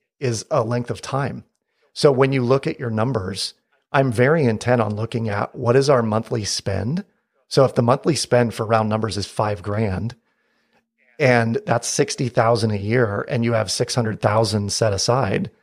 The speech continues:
that's about ten years if you were just stripping the money away, not earning interest on the money. So that's one way to look at it.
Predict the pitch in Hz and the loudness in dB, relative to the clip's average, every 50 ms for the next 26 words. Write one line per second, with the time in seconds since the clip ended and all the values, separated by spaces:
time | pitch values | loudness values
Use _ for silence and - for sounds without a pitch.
0 | _ _ _ _ _ - - 131 127 - 143 120 120 113 127 143 - - - 131 | _ _ _ _ _ -2 0 0 4 4 4 4 6 4 4 2 -2 -2 2 2
1 | 117 113 113 117 131 160 143 107 101 - 131 - 131 131 123 123 113 113 104 87 | 2 4 2 2 2 2 2 0 0 -2 -2 0 0 0 2 2 0 0 -2 -2
2 | 95 113 113 110 - - - - - - 139 - - 117 104 110 101 104 113 120 | 0 0 2 2 0 -2 -4 -4 0 0 0 2 2 0 -2 0 0 2 2 2
3 | 113 104 101 101 98 98 104 104 101 - - - _ _ - - 220 208 214 208 | 2 2 0 0 0 2 2 2 2 0 -2 -4 _ _ -2 0 0 2 2 2
4 | 220 - - - - - - - 226 - 123 120 117 - - 135 _ _ _ _ | 2 2 0 -2 -2 0 -2 -2 -2 -2 -4 -4 -4 -6 -8 -12 _ _ _ _
5 | _ _ _ _ _ _ _ _ _ _ _ _ _ _ _ _ _ - - 143 | _ _ _ _ _ _ _ _ _ _ _ _ _ _ _ _ _ -4 0 4
6 | 127 139 160 - 131 135 147 165 185 165 120 107 101 98 107 107 - - - 95 | 4 4 4 2 2 2 2 2 4 2 0 -2 -4 -6 -8 -6 -4 -4 -4 -4
7 | 90 - _ | -4 -8 _